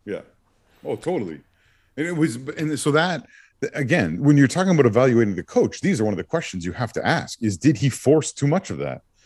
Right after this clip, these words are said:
Right? Like, he really wanted to play three at the back, whether it's 'cause it's all, like, his lifelong, des-, you know, formation,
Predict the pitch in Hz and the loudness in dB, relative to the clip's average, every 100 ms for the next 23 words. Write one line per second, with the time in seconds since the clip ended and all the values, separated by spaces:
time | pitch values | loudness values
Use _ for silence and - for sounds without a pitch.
0 | _ - 147 139 - - 175 156 120 139 | _ 2 4 4 4 4 6 6 6 8
1 | 156 147 127 127 135 120 127 120 - 127 | 8 6 4 2 0 -2 -2 -2 -4 -6
2 | 107 101 117 85 110 104 107 104 98 - | -4 -4 -6 -6 -4 -2 2 2 0 -8
3 | _ _ _ _ 127 104 110 - 117 127 | _ _ _ _ -6 -4 -6 -4 2 2
4 | 123 107 117 90 98 120 - 120 120 117 | 4 0 0 -2 2 2 2 -2 0 -2
5 | 107 101 98 95 _ 123 98 90 87 - | -4 -8 -10 -12 _ -4 -2 -4 -4 2
6 | 110 117 135 - 139 131 | 2 4 0 -2 -2 -2